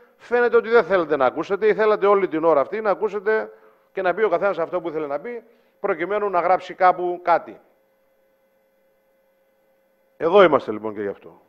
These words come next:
Ποια ήταν η πρόταση; Ο Δήμος ζητά την παραχώρηση του ακινήτου προκειμένου να αξιοποιηθεί για συγκεκριμένες χρήσεις από το Δήμο. Η πρόταση λοιπόν λέει ότι επίσης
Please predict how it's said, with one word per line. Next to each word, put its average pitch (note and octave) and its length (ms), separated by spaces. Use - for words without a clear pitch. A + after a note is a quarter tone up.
Ποια A3 120
ήταν G#3+ 200
η G3 60
πρόταση; D3 520
Ο E3 220
Δήμος E3 640
ζητά E3 880
την E3+ 160
παραχώρηση E3 760
του E3 120
ακινήτου E3 840
προκειμένου E3+ 1040
να F3+ 240
αξιοποιηθεί D#3+ 960
για E3+ 200
συγκεκριμένες E3 920
χρήσεις E3 600
από E3 220
το E3 120
Δήμο. D3 400
Η E3 180
πρόταση F3+ 380
λοιπόν E3+ 280
λέει E3+ 360
ότι D#3+ 500
επίσης D#3 680